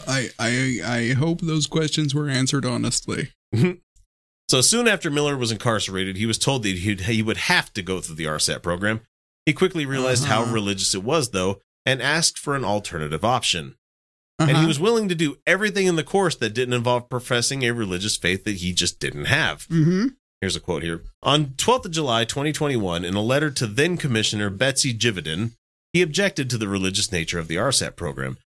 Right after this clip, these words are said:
Speaker 2: As an accommodation, he suggested he could receive substance abuse treatment through P S I Med, which, and participate in the Cognitive Behavioral Intervention for Substance Abuse, C B I S A, and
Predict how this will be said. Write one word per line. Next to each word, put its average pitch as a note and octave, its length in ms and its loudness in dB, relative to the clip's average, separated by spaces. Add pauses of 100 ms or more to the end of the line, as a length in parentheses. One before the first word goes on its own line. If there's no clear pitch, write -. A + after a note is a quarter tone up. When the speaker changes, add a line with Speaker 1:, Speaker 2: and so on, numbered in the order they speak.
(180)
Speaker 2:
As A2+ 140 4
an A#2+ 80 0
accommodation, D#3 640 0
he E3 140 4
suggested F3+ 480 2
he E3+ 120 2
could D3+ 260 -4 (120)
receive D#3 460 2
substance G3+ 480 2
abuse D#3+ 340 2
treatment B2+ 680 -2
through C3 440 2 (400)
P G3 140 4
S F#3 180 4
I C#3+ 200 2
Med, D#2 380 -4
which, - 360 0
and A2 180 2
participate C3+ 640 0
in B2+ 140 0
the C3 80 0
Cognitive D3+ 600 0
Behavioral C3+ 800 -2
Intervention A#2+ 800 0 (340)
for A2+ 100 2
Substance C3+ 540 2
Abuse, F#2+ 500 0
C C#3 220 4
B B2 240 0
I G2 220 2
S F2+ 240 -2
A, D#2 260 -2 (480)
and A#2+ 280 2